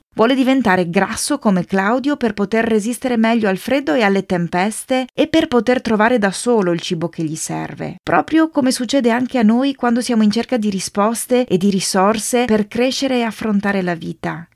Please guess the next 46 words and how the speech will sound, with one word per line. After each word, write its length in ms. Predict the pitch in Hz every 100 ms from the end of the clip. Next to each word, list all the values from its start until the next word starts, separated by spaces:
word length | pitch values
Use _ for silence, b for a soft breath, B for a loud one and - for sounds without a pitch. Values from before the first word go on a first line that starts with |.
| -
Non 200 | 220 254
ci 120 | 254
buttiamo 520 | 240 247 - 254 262
sulla 260 | 285 247 226
zuppa 260 | 208 214 220
di 120 | 208
pesce 280 | 214 214 247
come 280 | 226 202
Otto, 340 | 202 254 - 254
o 100 | 208
almeno 360 | 185 196 220 202
non 180 | 196
dovremmo, 680 | 202 202 196 202 214 208 226 - -
ma 260 | 214 220 214
cerchiamo 480 | 214 208 240 240 254
stimoli, 680 | - - 208 226 220 185 180
leggiamo 440 | 180 175 208 214
libri, 480 | 196 180 190 185 180 -
ci 140 | 240
confrontiamo 760 | 208 240 233 226 214 220 226 240
con 220 | 226 214
qualcuno 400 | 208 196 220 240
di 100 | 220
cui 160 | 202 220
ci 140 | 220
fidiamo, 640 | 202 190 170 156 196 180
cerchiamo 500 | 180 214 208 240 233
di 140 | 233 208
porci 340 | 208 220 240
degli 240 | 214 208
obiettivi 560 | 208 180 202 - 277 285
e 60 | 190
di 80 |
essere 340 | 196 208 233 233
costanti 540 | 208 202 202 196 220
per 160 | 208 196
raggiungerli, 800 | 190 170 180 208 208 185 175 170
ci 140 | - 226
mettiamo 380 | 226 220 254
in 160 | 277 254
gioco 480 | 226 240 277 190 165
e 80 | 196
facciamo 420 | 233 - 277 294
del 160 | 214
nostro 380 | 202 233 220 226
meglio 480 | 208 214 254 254 277